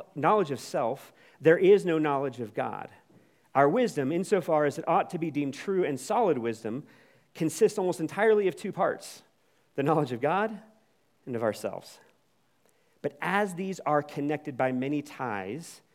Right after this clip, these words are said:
it is not easy to determine which of the two precedes and gives birth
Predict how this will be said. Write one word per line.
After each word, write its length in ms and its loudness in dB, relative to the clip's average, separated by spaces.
it 120 2
is 160 -2
not 240 4
easy 320 0
to 120 -8
determine 420 -6
which 220 -4
of 80 -8
the 80 -10
two 220 -8
precedes 580 -8
and 160 -6
gives 220 -6
birth 380 -4